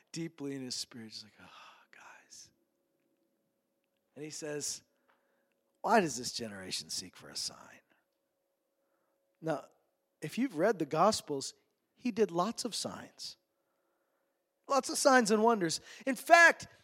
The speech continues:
at the end of his ministry, he said, "Believe me, believe my,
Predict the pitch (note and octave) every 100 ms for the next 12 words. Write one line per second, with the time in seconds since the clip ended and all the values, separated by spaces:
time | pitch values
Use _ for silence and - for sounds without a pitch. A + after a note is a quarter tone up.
0 | - A3+ B3 D#4+ D4+ F3 G#3 E4 D#4+ -
1 | A3+ A3+ - A3 G3+ _ _ D#3+ A3+ C4
2 | D#4+ G#3+ G#3 B3 D#4 _ _ _ _ _
3 | _ _ _ C4 C#4 E4+ D4+ C#4+